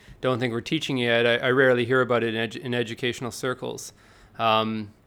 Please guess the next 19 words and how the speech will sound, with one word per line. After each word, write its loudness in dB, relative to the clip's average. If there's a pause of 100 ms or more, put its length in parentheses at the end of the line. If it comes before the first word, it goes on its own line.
(320)
I 2
think -6 (160)
people 0
are 4
still 0
very 4
skeptical 0
of 2
it. -2
They, 0 (320)
they're 4
focused 2
more 2
on 0
the, -4
the -10
cryptocurrency 0
rather 4
than 0